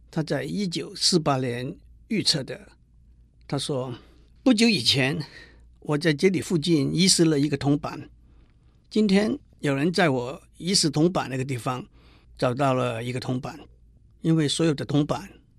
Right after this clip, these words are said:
都是一样的。”是的，我相信那是我的铜板。Alpher 和 Herman 也说，虽然有人说科学研究的目的是追求真理，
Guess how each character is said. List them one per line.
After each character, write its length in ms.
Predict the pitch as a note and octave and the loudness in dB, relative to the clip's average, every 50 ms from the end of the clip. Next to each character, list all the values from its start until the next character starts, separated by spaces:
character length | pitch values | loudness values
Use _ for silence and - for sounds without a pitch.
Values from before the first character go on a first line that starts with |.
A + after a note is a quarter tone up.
| _ | _
都 80 | - E3 | -4 -4
是 160 | C#3+ - - | -2 -2 -2
一 160 | C3 D3 E3 | 0 2 2
样 200 | F#3+ G3+ C#3+ A#2+ A2+ | 4 2 0 -2 -6
的。” 120 | A#2+ - - - - _ _ - _ - - _ _ _ _ _ | -14 -16 -18 -20 -20 _ _ -20 _ -20 -20 _ _ _ _ _
是 260 | - - - - E3 | -8 -4 0 0 0
的， 220 | - C3+ C3 - - - - _ _ _ _ _ - | 0 -2 -6 -12 -16 -20 -20 _ _ _ _ _ -18
我 160 | - D#3 B2 | -12 -10 -8
相 220 | A#2 C#3 D#3+ D#3 C#3+ | -4 -2 0 0 0
信 320 | - - E3 D3+ - - - _ _ _ _ _ _ _ _ | 0 -2 -4 -8 -10 -14 -20 _ _ _ _ _ _ _ _
那 140 | F#3 F#3+ | 2 4
是 420 | E3 - - E3 C3 A2+ A2+ B2 - - | 4 6 4 4 2 0 -4 -8 -12 -10
我 180 | - - C#3 C3 | -6 -4 -2 -2
的 100 | A#2+ C3+ | -2 -4
铜 200 | - - B2 A#2+ | -6 -6 -6 -6
板。 180 | A#2 - - - - - _ _ _ - _ _ _ _ _ _ _ _ _ _ _ - - - - _ | -6 -8 -8 -10 -14 -20 _ _ _ -20 _ _ _ _ _ _ _ _ _ _ _ -20 -20 -20 -6 _
Alpher 480 | A#3 A#3+ A#3+ G#3 - D#3 C3 B2 B2+ | 2 2 2 2 0 0 0 -2 -4
和 300 | A2+ - - - - C#3+ | -8 -14 -12 -6 -4 -4
Herman 400 | C#3 - F3+ F3 F3 E3 C3 A#2+ | 0 2 4 4 4 4 2 -2
也 120 | A#2+ A#2 A2 | -6 -6 -6
说， 360 | - - D3+ C3+ C#3 - - - - _ - - - - _ - _ - - - - - - - - | -4 -4 -4 -4 -6 -8 -12 -18 -20 _ -20 -20 -20 -20 _ -20 _ -20 -20 -20 -20 -20 -20 -14 -2
虽 160 | - - A#3 | 4 8 8
然 180 | A3+ G#3+ A3+ A#3 | 8 10 10 8
有 100 | G#3+ E3+ | 8 8
人 140 | C#3 D3 D#3+ | 8 8 6
说 500 | D#3+ - - D#3 D3 D3 D3 - - - - - _ | 6 6 4 2 2 0 0 -2 -6 -10 -18 -20 _
科 200 | - - G3 F#3 | -2 2 2 2
学 420 | E3+ - - C#3 C3 B2+ C3+ D3+ - - | 4 2 0 -2 -2 -2 -2 -2 -4 -6
研 200 | - D3+ C3 D3 | -4 0 0 2
究 160 | C#3+ E3 C#3 | 2 2 0
的 80 | B2+ B2+ | 0 0
目 180 | C3+ C#3+ D3 | 0 0 0
的 300 | B2 - C3+ B2+ - - - - - | -2 -2 -6 -10 -12 -14 -18 -20 -10
是 200 | - - - C#3+ A#2 | -8 -4 -4 -4 -4
追 200 | - D3 C3+ C3 | -4 -4 -4 -4
求 240 | B2 - B2+ B2 | -4 -6 -6 -8
真 260 | B2+ - - - E3 F3+ | -6 -2 2 2 2 2
理， 220 | D3+ - - | 0 -4 -10